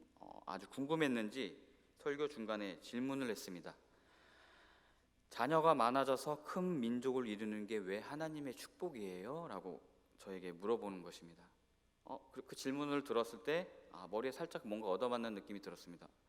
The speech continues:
아, 그럴 수도 있겠구나, 모를 수도 있겠구나. 왜냐하면은 그 지금 유초등부 아이들은 부모님 때도 형제들이 몇 명 없지만 또 자기 때도 몇 명 없기 때문에, 정말 초핵가족 시대를 살고 있는 지금 대한민국이기 때문에,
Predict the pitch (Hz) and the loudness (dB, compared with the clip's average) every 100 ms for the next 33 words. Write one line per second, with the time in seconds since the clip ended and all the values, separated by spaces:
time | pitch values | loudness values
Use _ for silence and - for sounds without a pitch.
0 | _ _ _ _ _ - 92 101 113 117 | _ _ _ _ _ -8 -4 -4 -4 -6
1 | 110 - - _ - 156 156 - - - | -12 -16 -20 _ 2 2 0 -8 -8 -10
2 | 85 80 80 127 165 - 110 - - 90 | -12 -10 -2 0 0 -2 -6 -4 -6 -8
3 | 87 - - - _ - 107 120 120 123 | -12 -14 -20 -20 _ -10 -4 -2 -2 -2
4 | 123 120 - 127 120 131 135 110 - 135 | -4 -6 -6 -6 -4 -2 0 -2 -4 -4
5 | 131 127 98 98 101 98 139 202 - - | 0 2 2 2 -2 -2 -2 -4 -10 -20
6 | - - - - 127 156 165 160 160 151 | -20 -20 -20 -6 2 4 4 0 4 4
7 | 143 151 147 165 160 156 143 131 104 101 | 6 4 2 0 2 2 2 0 0 0
8 | 107 92 - 104 123 226 - - 143 - | 0 -2 -4 -4 -2 -2 -8 -6 -6 -4
9 | 107 135 131 139 101 107 123 90 - 151 | -6 -2 0 0 0 0 2 0 0 -6
10 | - 120 113 113 - 117 123 - - 190 | -2 -2 0 -4 -4 -4 -4 2 6 6
11 | 196 196 - - - - 170 165 - - | 6 2 -12 -10 -8 0 2 2 -4 -2
12 | 135 131 135 127 120 113 107 104 98 98 | 0 2 0 0 -2 -4 -6 -10 -6 -2
13 | 110 117 107 104 104 104 101 101 113 95 | 0 0 -2 -6 -10 -8 -6 -4 -4 -8